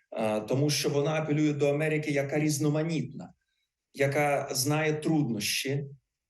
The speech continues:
е, яка, е, вже втомлена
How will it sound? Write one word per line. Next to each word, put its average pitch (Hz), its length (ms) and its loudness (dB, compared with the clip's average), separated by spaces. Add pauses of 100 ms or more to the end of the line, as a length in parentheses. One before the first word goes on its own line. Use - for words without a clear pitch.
(280)
е, 123 500 0
яка, 151 760 0 (1080)
е, 120 520 0 (280)
вже 123 260 0
втомлена 147 1080 0